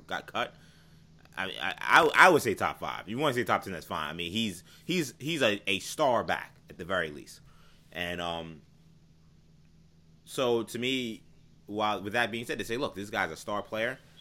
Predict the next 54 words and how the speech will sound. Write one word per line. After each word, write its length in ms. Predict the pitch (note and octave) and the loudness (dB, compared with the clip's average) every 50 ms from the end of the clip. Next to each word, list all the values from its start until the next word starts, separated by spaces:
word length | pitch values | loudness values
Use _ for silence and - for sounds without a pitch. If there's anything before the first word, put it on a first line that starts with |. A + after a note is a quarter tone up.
| - - - - - - | -20 -20 -20 -20 -14 -6
and 480 | - F2+ F2+ F2+ F2 F2 E2+ E2+ E2 D#2+ | -2 0 2 2 2 2 0 -2 -2 -2
what 100 | F2+ F#2+ | -2 -2
he 60 | G2+ | -2
did 120 | F#2+ G#2 G2+ | -2 -2 -2
was 140 | F#2+ F2 | -4 -4
bad." 380 | E2+ - F2+ F2+ G2 A#2 B2+ B2 - - - - - - - - - - - - - - - - - - | -6 -2 0 0 0 0 -2 -4 -12 -20 -20 -20 -20 -20 -20 -20 -20 -20 -20 -20 -20 -20 -20 -20 -16 -10
And 220 | E2 E2+ E2+ E2 | -8 -8 -6 -6
like 120 | F2+ F2+ | -6 -6
you 60 | G2+ G2 | -8 -8
said, 300 | - G#2 G#2 A2 A2+ - | -4 -2 -2 -2 -2 -4
it's 200 | D2 D#2+ - - | -8 -10 -10 -12
winning 300 | D#2 F2+ F#2+ G2 G2 F#2+ | -10 -8 -8 -6 -6 -6
over 160 | F#2 F2+ D#2+ | -6 -8 -8
P 220 | - - G#2+ G2 | -10 -8 -6 -4
R, 260 | G2 G2+ A2+ B2+ C3 - | -2 -2 -2 -2 -4 -8
and 120 | F2 F2 | -10 -10
they 80 | E2 D#2+ | -10 -8
looked 200 | F#2 F#2+ - - | -10 -10 -6 -6
at 120 | A2 A#2 | -4 -4
it 120 | B2 B2 G#2+ | -4 -4 -6
and 80 | F#2+ | -8
said, 300 | F2+ - G2 F#2 F2+ F2 - - - - - - - - - - - - - - - - - - | -8 -6 -6 -6 -6 -8 -12 -20 -20 -20 -20 -20 -20 -20 -20 -20 -20 -20 -20 -20 -20 -20 -20 -14
uh, 300 | - D#2 D#2 D#2 D#2+ D#2+ | -12 -10 -10 -8 -8 -6
"What's 220 | E2 G#2 A#2 - | -6 -6 -6 -6
the 60 | B2+ | -8
P 140 | A2+ - B2+ | -8 -6 -4
R 80 | C3 C3 | -4 -4
hit 160 | C#3 C#3 C3 | -4 -4 -6
gonna 160 | - C#3+ C#3+ | -6 -8 -8
be?" 260 | C#3 B2+ D3 D3 D#3 - - - - - - - - | -6 -8 -8 -8 -8 -10 -18 -20 -20 -20 -20 -16 -10
And 520 | F2 F#2 F#2 F#2 F#2+ F#2+ F#2 F#2 F2+ E2 - - - - - - - - - | -8 -8 -6 -6 -6 -8 -8 -10 -12 -14 -16 -20 -20 -20 -20 -20 -20 -16 -10
they 80 | F2 F2+ | -10 -10
determined 380 | G2 G#2+ A#2 A#2+ A#2+ A#2+ A#2+ | -8 -6 -6 -6 -6 -4 -4
it 40 | A2 | -4
wasn't 200 | G2+ G#2 G#2 A2+ | -4 -4 -6 -6
gonna 80 | A2 A2 | -8 -6
be 80 | A2+ | -4
that 160 | A#2 A#2 A#2 A2 | -4 -4 -2 -2
bad. 240 | C#3+ E3+ B2 - - - | -2 -2 -4 -6 -8 -14
And 320 | - - F2 F2 F2 F2+ - | -14 -10 -10 -10 -10 -12 -14
for 340 | - - F2+ F2 F2 D#2+ C#2+ | -10 -8 -6 -6 -6 -8 -10
the 120 | D#2+ E2+ | -10 -6
way 100 | F2 F2+ | -4 -2
I 80 | G2+ A2+ | -2 -2
see 220 | - - G#2 G#2 | -4 -6 -6 -6
it, 100 | G#2 F2+ | -6 -6
it 20 | |
doesn't 200 | G#2+ A#2 A2+ A#2+ | -8 -10 -10 -14
seem 180 | - - C3+ B2+ | -16 -16 -12 -8
like 160 | G#2+ F2+ F2 | -8 -8 -8
it's 160 | D#2 - - - - - - | -10 -16 -18 -20 -20 -14 -8
been 200 | - F#2+ E2 D2+ | -6 -6 -6 -6
that 180 | D2+ C#2+ C#2 - | -8 -8 -8 -10
bad. 220 | - - A1 | -14 -14 -16